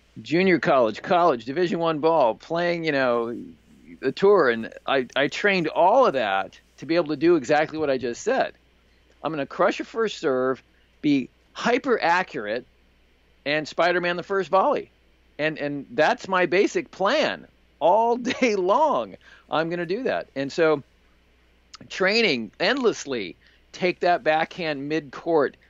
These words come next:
slice it up the line, cover the line, make the guy make the, you know, cross court in front of you, cover that so that, so you've got that covered, but you're gonna make him pass the ball in front of you,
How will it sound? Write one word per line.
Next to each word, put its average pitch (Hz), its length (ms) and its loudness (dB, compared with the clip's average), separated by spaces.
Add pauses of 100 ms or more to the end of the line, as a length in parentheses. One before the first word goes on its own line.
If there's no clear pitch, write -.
slice 139 560 -2
it 156 80 -8
up 156 160 0
the 151 100 -2
line, 143 420 -4
cover 151 360 0
the 139 120 -2
line, 135 380 -2
make 127 200 -4
the 147 80 -4
guy 135 220 2
make 139 240 -6
the, 123 120 -12
you 139 80 -10
know, 117 160 -4
cross 135 440 0
court 139 220 -4
in 123 60 -12
front 139 240 -4
of 127 40 -4
you, 113 100 -4
cover 131 300 0
that 131 260 2
so 117 100 -10
that, 113 160 -6
so - 120 -12
you've 117 140 -4
got 123 220 2
that 117 180 -2
covered, 123 320 -2
but 104 180 -4
you're 120 220 -4
gonna 147 140 2
make 143 180 2
him 139 100 -2
pass 135 260 -2
the 135 80 -10
ball 127 180 2
in 110 80 -6
front 151 300 -2
of 131 80 -4
you, 107 240 -4